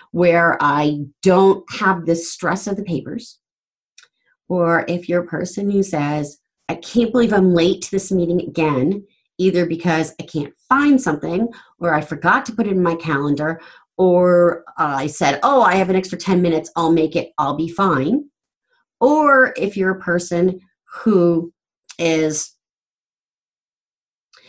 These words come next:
done with sort of the drama and the stress around not being organized, not having systems in place,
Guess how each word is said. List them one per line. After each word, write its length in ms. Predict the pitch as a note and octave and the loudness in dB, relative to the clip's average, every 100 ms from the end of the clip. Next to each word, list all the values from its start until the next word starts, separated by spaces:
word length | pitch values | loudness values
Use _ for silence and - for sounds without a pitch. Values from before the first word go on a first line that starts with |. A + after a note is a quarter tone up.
| _ - - | _ -20 -4
done 800 | A#3 B3+ B3+ A#3+ F#3+ E3+ E3 D3+ - | 2 4 4 4 2 2 0 0 -6
with 560 | F3 G3 F#3 E3+ E3+ | -2 2 2 2 -4
sort 260 | - G#3 F#3 | -8 -4 -4
of 140 | - _ _ _ _ _ - | -4 _ _ _ _ _ -4
the 80 | G3 | -2
drama 680 | E3 G3 G3 G3 E3+ C#3 - | 0 2 4 4 2 0 0
and 140 | F3 | 0
the 60 | E3+ | 0
stress 840 | - - - F#3+ C#3 D3 - - _ - _ - | -2 -8 -4 0 0 -2 -10 -12 _ -20 _ -2
around 880 | F3+ F3 F3 E3+ E3+ E3 E3 D#3 F3+ | 0 4 4 4 4 2 2 2 2
not 260 | F#3 G#3 | 2 0
being 240 | A3 G3+ F3+ | 0 2 2
organized, 800 | E3 E3 D#3+ D#3 D3 D3+ - | 0 0 0 0 -4 -6 -6
not 300 | F3+ F3 F#3 | -2 0 0
having 260 | G#3 G3 F#3+ | 0 0 0
systems 480 | F#3+ D3 - D#3+ D3+ | -2 -10 -6 -6 -4
in 180 | D3 D3 | -6 -6
place, 460 | D3+ C#3 C#3 - | -6 -6 -8 -10